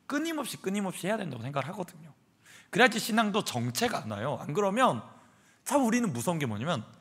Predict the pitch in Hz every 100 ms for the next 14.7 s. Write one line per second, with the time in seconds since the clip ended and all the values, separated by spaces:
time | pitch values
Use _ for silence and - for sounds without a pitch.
0 | _ _ _ _ - - 143 175 269 170
1 | - - - _ _ - - 294 269 -
2 | - 190 143 104 95 113 - _ _ _
3 | _ _ _ _ _ _ _ _ _ _
4 | _ _ - - - 240 240 202 - 226
5 | 226 190 196 180 - - - - - 285
6 | 330 330 208 131 123 127 156 110 - _
7 | _ _ _ _ _ - 123 175 262 269
8 | 254 226 240 160 117 170 185 101 - 127
9 | 117 101 98 104 - - _ _ _ _
10 | _ _ _ _ _ _ _ _ _ _
11 | _ - - - - 262 214 185 175 127
12 | 120 127 113 - - 131 - - - -
13 | - - 147 208 208 175 156 147 123 123
14 | 110 110 107 - 113 110 98